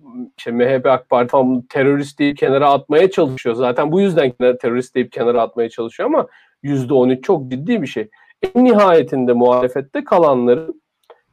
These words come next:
e, bu uzlaşmayı bir şekilde sağlayacak, bu, e, Tayyip Erdoğan iktidara taşıyan pragmatizmi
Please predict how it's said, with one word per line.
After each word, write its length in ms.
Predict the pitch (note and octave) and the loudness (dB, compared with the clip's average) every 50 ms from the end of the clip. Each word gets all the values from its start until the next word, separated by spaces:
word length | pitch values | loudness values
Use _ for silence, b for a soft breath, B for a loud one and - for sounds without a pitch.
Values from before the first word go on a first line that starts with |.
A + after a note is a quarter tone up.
| _ _ _ _ _ _ - | _ _ _ _ _ _ -6
e, 380 | B2 A#2 A2+ A2+ A2+ A2+ A2+ A#2 A2 - _ _ _ _ _ _ _ _ | -4 -4 -2 -2 -4 -6 -6 -8 -12 -16 _ _ _ _ _ _ _ _
bu 280 | D3+ D3+ G3+ B3+ A3 A3+ | -4 0 0 2 2 2
uzlaşmayı 680 | G3+ E3 D#3 E3+ E3+ D#3+ D#3+ - - D#3+ D3+ D3+ E3 | 2 0 2 2 2 2 2 0 -2 0 0 0 0
bir 60 | F#3+ | -2
şekilde 460 | - - B3+ B3+ - G3+ E3+ D3 D3+ | -4 -6 -8 -6 -6 -6 -4 -2 -4
sağlayacak, 880 | C#3+ - E3 D3 C3+ C3+ C3+ C3 B2+ B2 A#2+ A#2+ B2 B2 - - _ _ _ _ _ _ - | -2 0 0 2 2 2 2 2 2 2 2 0 0 -2 -2 -4 _ _ _ _ _ _ -6
bu, 440 | C#3+ E3+ G3+ G#3 G#3+ G#3+ G#3+ G#3+ - _ _ _ - | -2 2 2 4 4 2 0 -4 -10 _ _ _ -4
e, 300 | C#3+ B2 B2 B2 B2 - | -2 0 0 0 0 0
Tayyip 280 | D3 B2+ C3 C#3+ C#3 G3 | 0 2 2 2 2 2
Erdoğan 480 | G3+ A3 G#3 G3 G#3+ G#3 G#3 G#3 G#3 | 0 0 0 0 0 0 0 0 -4
iktidara 540 | G#3 - G#3 F#3 G3+ G3 G3 G#3 A3 G#3+ G#3+ | -6 -6 -4 0 2 2 4 2 2 0 -2
taşıyan 520 | - G3+ F3+ - - G#3 G#3 G#3 G#3 G#3 | -2 -4 -4 -2 -2 0 0 0 0 -2
pragmatizmi 1040 | - - D#3+ C#3+ C3+ C#3 C#3+ D3 D#3 C#3+ C#3 - A#3+ A#3+ G3+ G3 F#3+ D3+ C3+ B2 B2 | -4 -2 -2 0 0 0 0 0 -2 -2 0 0 0 0 0 0 0 0 0 0 -2